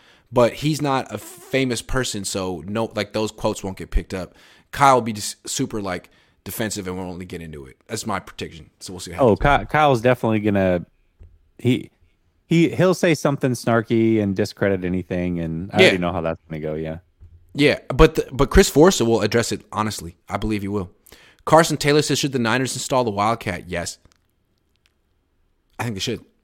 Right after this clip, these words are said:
Speaker 2: That's actually not a bad idea. I,
Speaker 1: I think they
Speaker 2: Carson,
Speaker 1: should.
Speaker 2: I like that. It, wh-, I mean, what does it hurt at this point? Just a few plays a game? C M C
Speaker 1: Hold on. The
Speaker 2: and
Speaker 1: idea of
Speaker 2: Deebo?
Speaker 1: Christian McCaffrey, like, handing off to Deebo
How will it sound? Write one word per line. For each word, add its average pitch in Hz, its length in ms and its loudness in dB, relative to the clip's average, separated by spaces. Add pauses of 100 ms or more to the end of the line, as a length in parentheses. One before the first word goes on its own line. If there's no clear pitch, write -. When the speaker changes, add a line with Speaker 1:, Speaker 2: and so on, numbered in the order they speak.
(280)
Speaker 2:
That's - 280 -8
actually 190 420 0
not 120 300 2
a 95 140 0 (340)
bad 98 260 0
idea. 87 360 0
I, 127 140 0
Speaker 1:
I - 80 -6 (260)
think 131 140 -4
they 120 60 -2
Speaker 2:
Carson, 143 180 4
Speaker 1:
should. 107 100 0
Speaker 2:
I 120 80 2
like 139 280 0
that. 78 200 -6 (160)
It, 117 140 -4
wh-, 139 220 -4 (160)
I 180 60 0
mean, 208 200 0
what 220 80 2
does 226 120 -2
it 196 60 2
hurt 208 160 -2
at 135 60 -6
this 90 160 -4
point? 92 300 -2
Just - 180 -4
a 170 60 -2
few 156 180 -4
plays 160 260 -2
a 139 60 0
game? 143 360 -2 (760)
C 143 300 0
M 170 120 2
C - 160 -6
Speaker 1:
Hold 311 120 6
on. 311 300 4 (380)
The 185 140 4
Speaker 2:
and 185 160 6
Speaker 1:
idea 196 220 4
of 202 60 0
Speaker 2:
Deebo? 208 120 0
Speaker 1:
Christian 233 280 2
McCaffrey, 170 640 -4
like, 110 360 -4 (760)
handing 143 480 -4
off 123 240 -6
to 131 100 -8
Deebo 123 400 -10